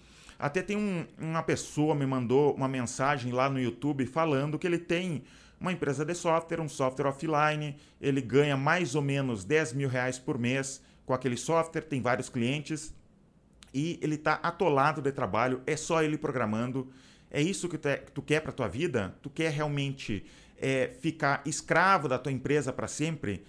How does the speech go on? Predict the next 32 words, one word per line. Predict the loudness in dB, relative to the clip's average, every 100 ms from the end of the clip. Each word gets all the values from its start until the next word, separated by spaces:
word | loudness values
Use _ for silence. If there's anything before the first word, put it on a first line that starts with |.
| -16
Então | -10 -2 0 0
pensa | -2 6 6 6 -2 0
no | 0
médio | 0 0 0 0
e | 0
no | 2
longo | 2 0 0
prazo | 2 2 0 -4
como | 2 2 2
que | -4
tu | -2
vai | -2
estruturar | -2 -6 -6 0 4 4
a |
tua | 0
empresa, | -4 -2 0 0 -2 -8 -20 -20 -18
desde | 4 6 6 4 -4
o |
programador | -2 0 2 2 0 2 2 0 -6 -6
até | -6 0
o | 0
processo | 2 0 -2 0
de | -2
venda, | 0 0 2 -2
as | -2
funcionalidades | -4 -2 -2 -2 0 0 0 -6
do |
software. | -4 0 0 -2 -16 -18 -20 -10
Diferencie-se | -4 4 4 4 -2 -2 -2 -2
das | 2 2 2
empresas | -2 0 0 0 -2
maiores, | 0 2 4 2 0 -4